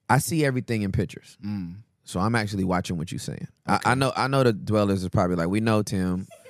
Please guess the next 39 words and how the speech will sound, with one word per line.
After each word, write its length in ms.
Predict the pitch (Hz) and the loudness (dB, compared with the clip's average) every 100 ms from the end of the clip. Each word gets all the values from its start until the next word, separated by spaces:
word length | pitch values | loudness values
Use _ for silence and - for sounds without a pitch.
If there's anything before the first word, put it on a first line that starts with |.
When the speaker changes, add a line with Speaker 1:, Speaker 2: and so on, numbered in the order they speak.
| - - - _ - | -20 -20 -20 _ 0
Speaker 2:
<laughs> 100 | 123 117 139 127 127 113 101 101 _ _ - - | 2 4 2 2 -2 -6 -8 -16 _ _ -20 -14
Speaker 1:
But 200 | 107 117 | 0 2
he 160 | 131 208 | 4 2
didn't 200 | 190 160 | 0 2
know. 160 | 143 | 2
I 100 | 113 | 4
had 160 | 113 131 | 2 -2
to 40 | |
tell 260 | 131 165 151 | -2 0 2
him. 300 | 156 175 110 82 | 4 4 2 -2
Speaker 2:
Mm. 160 | 110 | 0
Speaker 1:
All 80 | 117 | 2
right. 260 | 120 143 143 | 4 4 0
So 260 | 127 117 | 0 0
Speaker 2:
Mm-hmm. 340 | 107 110 113 139 | 0 -2 -4 -2
Speaker 1:
look, 220 | 139 113 67 | 0 0 -2
you 220 | 113 175 | -4 -4
stay 300 | - 175 165 | 0 2 2
here. 120 | 151 | 2
You 140 | 139 | 2
gonna 140 | 151 143 | 2 2
know 140 | 127 | 2
every 280 | 110 123 131 | 2 2 0
story 340 | 120 131 120 | 2 2 2
I 120 | 107 101 | 2 2
got. 320 | 101 87 - | 2 0 0
You 100 | 120 | 2
gonna 140 | 123 | 4
be 100 | 107 | 4
Speaker 2:
Mm-hmm. 80 | 104 | 2
Speaker 1:
finishing 300 | 120 117 110 | 0 0 0
my 160 | 101 98 | 0 0
sentence 380 | 101 98 90 95 | 0 -2 -2 -4
like 160 | 82 | -4
an 80 | 82 | -4
old 300 | 85 104 104 | -2 0 2
uncle 280 | 98 101 87 | 0 -2 -4
for 140 | - | -6
real. 240 | 73 113 | 2 4